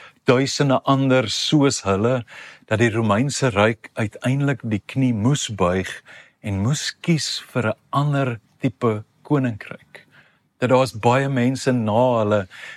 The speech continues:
wat iets van die nuwe aarde wat al meer 'n werklikheid word, raak gesien het. En ek oortuig dat Ignatius hulle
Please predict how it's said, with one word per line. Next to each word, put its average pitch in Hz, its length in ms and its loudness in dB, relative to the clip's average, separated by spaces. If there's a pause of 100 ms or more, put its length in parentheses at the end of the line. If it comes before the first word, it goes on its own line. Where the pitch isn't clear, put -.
wat - 220 -8
iets - 360 0
van 139 340 0
die 127 140 0
nuwe 127 480 -2
aarde 123 500 0
wat 104 300 -6
al 131 280 0
meer 117 380 0
'n 101 100 -2
werklikheid 101 640 -2
word, 90 280 -4 (440)
raak 98 380 0
gesien 95 420 -6
het. 78 120 -8 (1040)
En 101 40 -6
ek 98 200 -6
oortuig 107 640 -2
dat 92 280 -6
Ignatius 95 640 -4
hulle 82 280 -6